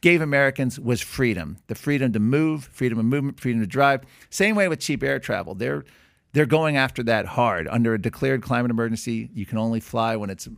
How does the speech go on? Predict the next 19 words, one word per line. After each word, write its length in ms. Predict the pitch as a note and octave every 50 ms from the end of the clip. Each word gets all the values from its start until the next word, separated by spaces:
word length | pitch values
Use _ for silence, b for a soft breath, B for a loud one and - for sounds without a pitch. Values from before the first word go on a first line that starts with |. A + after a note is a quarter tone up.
| - B2 G#2
uh, 80 | G2
morally 560 | F2 G2 A2 - B2+ C3 C3 A#2+ B2 B2 A#2+
justifiable. 960 | - A2+ B2 A#2 A2 - - A#2 - - B2 A#2 A#2+ A#2 G#2+ A#2 A2+ A2+ - B B B B B B B B B B -
Uh, 240 | A#2+ A#2+ A2+ A2 A2
you 120 | - A2+ G#2
can, 120 | B2+ E3
in, 180 | B2 A2 A2 -
in 100 | G#2+ G2
France, 480 | - - - B2+ B2+ C3 C3 C3 -
they're 100 | - B2
already 220 | B2 A#2+ A#2+ B2 A#2+
eliminating 380 | A#2 A#2 B2 A#2+ A#2+ A#2 A2+
short-haul 540 | A2 - - - B2+ B2 G#2+ F#2+ A#2 A#2+ A2+
flights 420 | - - B2 A#2+ A2+ A#2 A#2 -
due 160 | - - A#2+ A2+
to 80 | A2+
C 240 | - - - A#2+ A#2
O 80 | A#2 A2
two. 400 | - - B2+ A#2 A#2 A2+ A2